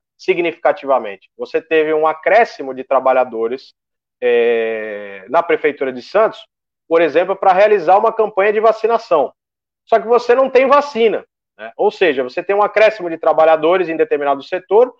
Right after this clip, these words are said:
pra fazer vacinação em massa, mas você não tem vacina pra fazer vacinação em massa, né?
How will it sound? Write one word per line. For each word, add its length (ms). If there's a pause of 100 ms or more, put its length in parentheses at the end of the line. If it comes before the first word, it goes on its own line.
(160)
pra 140
fazer 320
vacinação 520
em 60
massa, 380
mas 160
você 240
não 120
tem 160
vacina 460
pra 140
fazer 240
vacinação 480
em 40
massa, 400 (220)
né? 160